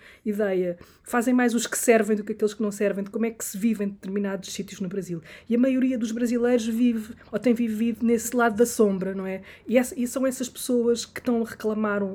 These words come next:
uma voz, e estão a reclamá-la de uma maneira muito veemente, não é?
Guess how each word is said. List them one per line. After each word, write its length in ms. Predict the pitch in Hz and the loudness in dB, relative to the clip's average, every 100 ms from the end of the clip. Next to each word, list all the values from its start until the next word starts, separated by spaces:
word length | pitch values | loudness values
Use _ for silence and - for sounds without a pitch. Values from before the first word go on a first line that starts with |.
| 208 190 | -6 -6
uma 120 | 190 | -6
voz, 480 | 160 170 170 175 - | -2 -2 -4 -6 -6
e 160 | 208 208 | -6 -4
estão 200 | 240 240 | -2 -2
a 20 | |
reclamá-la 520 | 233 247 226 226 233 | -2 -2 0 0 0
de 60 | 226 | 0
uma 100 | 233 | 0
maneira 260 | 233 233 226 | 2 2 2
muito 240 | 233 196 | 2 0
veemente, 760 | 220 220 208 190 175 175 - 190 | 2 4 4 0 -2 -6 -12 -10
não 80 | |
é? 140 | 190 | -8